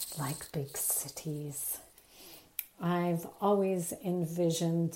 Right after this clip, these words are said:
the point of view from the half-human, half-crow trickster. You know, film can create magic through visuals, drones, sounds, um, plus the wings that were created by,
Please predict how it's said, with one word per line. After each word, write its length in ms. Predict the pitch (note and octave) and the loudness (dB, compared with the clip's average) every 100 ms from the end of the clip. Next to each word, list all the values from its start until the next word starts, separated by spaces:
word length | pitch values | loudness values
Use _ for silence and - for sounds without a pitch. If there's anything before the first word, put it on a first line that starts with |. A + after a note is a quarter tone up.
| - | -4
the 120 | F3 | -6
point 540 | - - F#3 F3+ F3 | -6 -8 -6 -4 -4
of 140 | F#3 E3+ | -6 -8
view 340 | - F3+ F3 | -4 -2 -2
from 260 | F3 F#3 F3 | -4 -6 -4
the 80 | F3 | -4
half-human, 760 | - F3+ E3 - F#3+ F3+ F3+ | -6 -8 -8 -4 -4 -2 -2
half-crow 760 | E3+ F#3+ E3+ - - G3 F#3+ F#3+ | -4 -6 -10 -10 -6 -2 -2 -2
trickster. 920 | - - - - - - F#3+ F3+ F3+ E3+ - - - - - - - - - - | -4 -6 -8 -6 -6 -4 -4 -4 -6 -12 -20 -20 -18 -18 -20 -20 -20 -20 -14 0
You 220 | F#3 F3+ | 4 4
know, 180 | F3 E3+ | 4 2
film 440 | - F#3+ F#3 F3+ | 2 2 4 0
can 260 | - G3+ E3+ | 0 -2 -2
create 540 | - F#3+ F#3 F3+ - | 2 2 4 2 2
magic 680 | E3 D3+ E3 E3+ F3+ D#3+ - | 2 4 2 2 0 -2 -4
through 340 | - F#3 F3+ | -6 -2 0
visuals, 920 | E3+ E3+ F3 E3+ F3 F3 F3 F3+ E3+ | 0 0 0 0 0 0 0 -2 -4
drones, 960 | E3+ E3 F3 F3+ F3 F3 F3 F3 F3+ E3+ | -4 -2 0 0 0 0 0 0 -2 -2
sounds, 1200 | - - G3 F#3+ G3 F#3+ G3 G3 F#3+ F#3+ E3+ - - - - - - A3 | 2 2 2 0 -2 0 0 0 -2 -4 -6 -8 -10 -18 -20 -20 -16 -4
um, 540 | F3 F3 F3+ F3 G3+ - | -2 0 0 -2 -4 -8
plus 580 | - - G3+ F#3 F3 - - | -10 0 2 2 0 -2 0
the 120 | - | 2
wings 720 | F#3+ F3 F3 F#3+ F#3+ F#3+ F3 E3 | 4 4 4 4 4 2 0 -2
that 180 | F#3 | -4
were 220 | B3 G#3 F#3 | -4 -4 -4
created 920 | - - F#3 F3+ F#3 F#3 F3+ F3 F3 | -6 0 4 4 4 2 0 -2 -6
by, 600 | F3+ F3+ F3+ F3+ F3 | -6 -4 -2 -2 -2